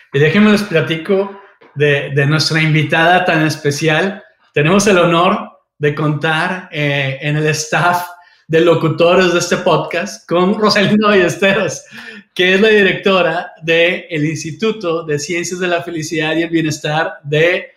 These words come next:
nuestra Universidad Hermana Tec Milenio, de la Universidad Tec Milenio. Y Rosalinda, pues bueno, tiene ya mucho tiempo de experiencia en esto, dirigiendo este tema en Tec Milenio. Y pues tenemos ahí ya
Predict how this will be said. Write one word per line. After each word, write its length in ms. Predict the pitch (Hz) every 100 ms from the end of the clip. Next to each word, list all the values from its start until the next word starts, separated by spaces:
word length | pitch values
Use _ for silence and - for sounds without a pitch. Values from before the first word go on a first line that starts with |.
| _
nuestra 260 | 156 156 175
Universidad 500 | 170 160 160 175 190
Hermana 340 | 185 185 196 185
Tec 240 | 170 170
Milenio, 540 | 175 160 156 147 139 123 _ _ _ -
de 80 |
la 80 | 143
Universidad 460 | 147 147 160 165 165
Tec 240 | 190 196 196
Milenio. 460 | 185 175 180 185 185
Y 220 | 185 202
Rosalinda, 800 | 214 208 190 175 190 190 202 208 - _ _ _
pues 160 | 160 160
bueno, 540 | 175 240 285 - -
tiene 480 | 156 160 202 202 151
ya 160 | 160 170
mucho 640 | 170 180 202 233 208 180
tiempo 280 | 170 170 180
de 60 |
experiencia 400 | - 156 156 160
en 80 | 160
esto, 460 | 151 151 190 202 196
dirigiendo 720 | 139 135 151 156 165 156 151
este 300 | 151 151 165
tema 480 | 147 143 147 151 151
en 180 | 143 131
Tec 180 | 143 147
Milenio. 580 | 143 139 143 156 180 - _ _ _ _
Y 160 | 151 143
pues 540 | 151 143 131 - - -
tenemos 440 | 143 147 175 170
ahí 300 | 151 151 156
ya 640 | 151 156 160 156 143 135